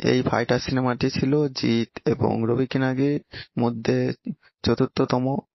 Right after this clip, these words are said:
সিনেমা। এই সিনেমাতে অভিনয় করেন জিৎ, শ্রাবন্তী, লকেট চ্যাটার্জি, ফিরদাউস আহমেদ, বিপ্লব চ্যাটার্জি, অশ্বিনী বিদ্যার্থী, বিশ্বজিৎ চক্রবর্তী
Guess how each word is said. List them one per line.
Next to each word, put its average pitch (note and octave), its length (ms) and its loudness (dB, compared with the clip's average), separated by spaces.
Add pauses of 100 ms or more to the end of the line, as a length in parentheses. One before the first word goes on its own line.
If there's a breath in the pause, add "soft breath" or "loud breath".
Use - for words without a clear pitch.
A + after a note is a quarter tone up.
সিনেমা। - 460 0 (320)
এই B2+ 100 2
সিনেমাতে C3 440 0 (120)
অভিনয় A#2 440 0
করেন C3 320 0 (100)
জিৎ, A2 400 0 (220)
শ্রাবন্তী, B2+ 640 0
লকেট A2+ 380 0
চ্যাটার্জি, B2 560 0
ফিরদাউস - 580 -2
আহমেদ, C3 560 0 (500 loud breath)
বিপ্লব A2+ 480 2
চ্যাটার্জি, B2+ 500 0 (240)
অশ্বিনী A#2+ 400 -2
বিদ্যার্থী, C3 680 -2 (440 loud breath)
বিশ্বজিৎ A2 540 -2
চক্রবর্তী - 560 -2